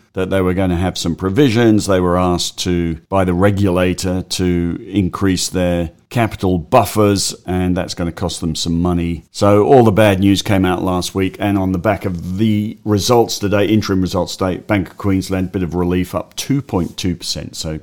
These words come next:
hasn't upset the other banks. And I've put Renko charts of Westpac, A N Z,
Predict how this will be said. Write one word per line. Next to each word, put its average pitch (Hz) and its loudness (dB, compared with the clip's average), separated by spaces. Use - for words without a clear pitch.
hasn't 87 -8
upset - -6
the 87 -2
other 82 -4
banks. 80 -8
And 98 -2
I've 98 0
put 131 2
Renko 104 4
charts 90 0
of 82 -6
Westpac, 90 -4
A - -2
N 87 0
Z, 85 -4